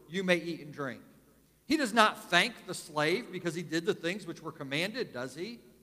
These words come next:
So you too, when you do all the things which are commanded you, say, "We are unworthy slaves. We have done only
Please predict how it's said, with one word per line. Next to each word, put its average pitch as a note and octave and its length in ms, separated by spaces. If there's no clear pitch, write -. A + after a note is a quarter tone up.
So C4 920
you A#3+ 560
too, E3+ 420
when G#3+ 180
you A3 160
do C#4+ 540
all D4 320
the D#4 100
things G3 440
which G#3 140
are G#3+ 120
commanded A3+ 580
you, D#3 200
say, D3 640
"We F#3 140
are F#3+ 200
unworthy A3 540
slaves. D#3 920
We D#3 100
have C3+ 200
done G3 380
only A#2+ 640